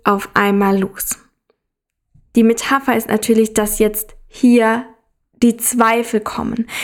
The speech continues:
dass wir anfangen, uns nicht mehr zu glauben, dass das alles echt ist, dass wir das wirklich können, dass wir das überhaupt wert sind. Wir fangen an, alles in Frage zu stellen. Wenn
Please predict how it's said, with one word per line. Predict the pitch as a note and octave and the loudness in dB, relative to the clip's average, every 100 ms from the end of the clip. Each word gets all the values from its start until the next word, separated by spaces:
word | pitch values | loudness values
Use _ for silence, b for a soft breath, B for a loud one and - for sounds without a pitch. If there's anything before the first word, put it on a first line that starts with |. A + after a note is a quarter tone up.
| B | B
dass | A#3 A3+ A3+ | 0 2 2
wir | A#3+ D#4 C#4+ | 4 4 2
anfangen, | A#3+ B3 B3 - A3 G3 G3+ G#3+ | 2 2 0 -2 -2 0 0 0
uns | - A3+ A3 | 2 2 2
nicht | A3+ A3 - | 2 0 0
mehr | G#3 G3+ | -2 -2
zu | - G3 | -4 -4
glauben, | - A#3 A3 G3+ G3+ F#3+ | 0 2 2 0 -2 -2
dass | G3+ - | -2 -4
das | - - - | -6 -6 -2
alles | G#3+ G#3+ G#3 G#3 - - | -2 0 -2 -6 -8 -2
echt | G#3+ G#3+ - - | -2 -2 -10 -10
ist, | B3 - - | -10 -6 -4
dass | G#3 - | -2 0
wir | A3 | 0
das | G#3+ - | 0 0
wirklich | A3+ A3 G3+ - | 0 0 -6 -8
können, | - A#3+ G#3+ | -4 0 2
dass | G3+ G3+ | 2 0
wir | A3 A3 | 0 0
das | - A3 | -2 0
überhaupt | G#3+ G#3+ - | 0 -2 -4
wert | F#3+ G3+ A3+ A3+ - | 0 2 2 -2 -4
sind. | A3 G#3+ B B B B B B G#3 | -2 -2 B B B B B B 2
Wir | A#3+ | 2
fangen | A#3+ D4 D4+ D4+ - | 2 0 0 -2 -2
an, | A3 G#3+ A3+ | -2 0 0
alles | A3 A3 A3 | 0 0 -2
in | G#3 | -4
Frage | G#3 G#3 G3 G3 | -2 -2 -2 -2
zu | - | -6
stellen. | - - G#3+ G#3+ G#3+ _ B B B B B B B | -6 -6 -6 -6 -8 _ B B B B B B B
Wenn | G#3+ B3+ C#4+ | 2 4 2